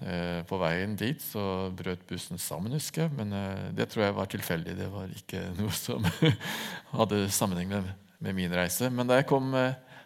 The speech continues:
til det store postkontoret, det som de da hadde, hadde fortalt meg at jeg kunne registrere meg på, så sa de at, "Eh, vi fikk akkurat beskjed her for et par dager siden at, eh, vi ikke lenger kan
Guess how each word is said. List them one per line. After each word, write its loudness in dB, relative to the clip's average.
til 6
det 6
store 2
postkontoret, 0
det 0
som -2
de 2
da 4
hadde, 2
hadde 6
fortalt 0
meg 2
at -8
jeg 0
kunne -2
registrere 0
meg 0
på, 2
så -10
sa -2
de 0
at, 4
"Eh, 4
vi 0
fikk 0
akkurat -6
beskjed 2
her 2
for -4
et -6
par 0
dager 2
siden -2
at, -4
eh, 4
vi 2
ikke 4
lenger 4
kan 0